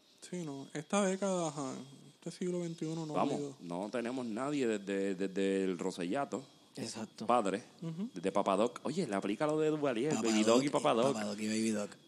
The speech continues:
Speaker 1: Y que se
Speaker 2: Este
Speaker 1: está viendo una fragmentación política, el bipartidismo está en crisis, o sea, básicamente el bipartidismo perdió. O sea, si
Speaker 3: Dios
Speaker 1: nos
Speaker 3: te
Speaker 1: ponemos
Speaker 3: oiga.
Speaker 1: a pensar en el sentido clásico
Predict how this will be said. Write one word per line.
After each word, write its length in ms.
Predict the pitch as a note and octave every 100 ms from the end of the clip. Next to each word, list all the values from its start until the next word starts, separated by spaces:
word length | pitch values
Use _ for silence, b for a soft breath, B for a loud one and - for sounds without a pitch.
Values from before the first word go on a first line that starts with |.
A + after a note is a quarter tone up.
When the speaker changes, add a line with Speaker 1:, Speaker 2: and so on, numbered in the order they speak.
| -
Speaker 1:
Y 100 | F3
que 100 | F#3
se 40 |
Speaker 2:
Este 140 | E3+ B2
Speaker 1:
está 120 | E3+
viendo 240 | E3 F#3
una 140 | G#3 G#3+
fragmentación 680 | A3 G#3 G#3 G3+ G3 F#3+
política, 520 | F#3+ G#3 F#3 C4 C4+ G3+
el 60 |
bipartidismo 540 | D#3+ D3+ C#3+ D3 D3 F#3+
está 140 | -
en 80 | G#3
crisis, 320 | - E3+ A#3
o 60 | A#3+
sea, 180 | E3+ D3+
básicamente 680 | C#3+ D3+ G3+ G3 F#3+ G3 A#3
el 60 |
bipartidismo 500 | G3+ E3+ D3+ D3+ D3+
perdió. 420 | F3 F3+ D3+ F#3 D4+
O 40 |
sea, 140 | -
si 80 | D#3
Speaker 3:
Dios 80 | -
Speaker 1:
nos 60 | -
Speaker 3:
te 60 |
Speaker 1:
ponemos 200 | A3+ G#3+
Speaker 3:
oiga. 100 | G#3
Speaker 1:
a 60 | G#3
pensar 420 | G3+ F#3+ F#3+ G3+
en 60 | G3+
el 100 | F#3
sentido 680 | F3 E3 E3+ F#3 G3 F#3+ E3+
clásico 640 | F3 F3+ F#3+ F#3 E3+ E3